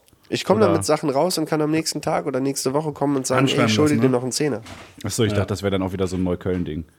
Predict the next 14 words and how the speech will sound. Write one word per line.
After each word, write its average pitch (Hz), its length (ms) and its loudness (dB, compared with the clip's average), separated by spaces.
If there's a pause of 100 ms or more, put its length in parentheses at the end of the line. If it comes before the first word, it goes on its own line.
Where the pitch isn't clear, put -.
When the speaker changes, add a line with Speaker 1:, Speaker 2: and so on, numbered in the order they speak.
(120)
Speaker 2:
dass - 200 -12
du 87 160 -4
halt 87 180 -4
dann 82 120 -4
einfach 87 220 -6
sagst, 90 300 -6 (400)
„Ich - 140 -10
hab 90 100 -6
ein 95 80 0
Messer, 101 340 0
gib 98 280 -6
mir 95 100 -2
Tomaten.“ 92 480 -4
Speaker 1:
<laughs> - 1160 -6